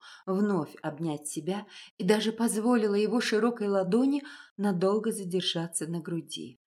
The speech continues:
затянутой в розовый шёлк. Позже, лёжа в своей постели, Машенька полночи думала и мечтала о молодом человеке и сомкнула глаза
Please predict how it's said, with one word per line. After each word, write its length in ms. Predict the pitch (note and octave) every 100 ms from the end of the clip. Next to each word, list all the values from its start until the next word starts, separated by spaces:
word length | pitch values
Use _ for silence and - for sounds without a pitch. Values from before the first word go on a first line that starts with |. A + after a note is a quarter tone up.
| _ _
затянутой 800 | C#3+ D3 D3+ D#3 E3+ F3+ F3+ F3+
в 60 | F3
розовый 460 | D3 C#3 G#2 B2
шёлк. 480 | C3 - - C3 C#3+ _ _ _ _ _ _ _ _ _ _ _
Позже, 580 | D#3+ F3 F3+ D3+ C3+ D3 _ _ _ _ _ _ _
лёжа 400 | F3 D#3+ C#3+ C#3+
в 60 |
своей 360 | - F3+ D3 D3
постели, 800 | - D#3+ - - D#3 D#3 E3 E3 _ _ _ _ _ _ -
Машенька 480 | D#3+ D3+ D3 D3+
полночи 640 | D#3 E3 E3 D#3+ D3+ - D#3+
думала 440 | F3 D#3+ D3+ F3 - - -
и 80 | F#3
мечтала 600 | F3+ F3+ - F3 D#3+ D3+
о 60 |
молодом 480 | E3 E3+ E3+ F#3 F3+
человеке 760 | - D#3 E3 F3 G3+ - G#3+ G#3+ _ - _ _ _
и 60 | F#3
сомкнула 640 | - F3+ F3 - F#3 F3+
глаза 480 | E3 F3 E3+ F3+ F#3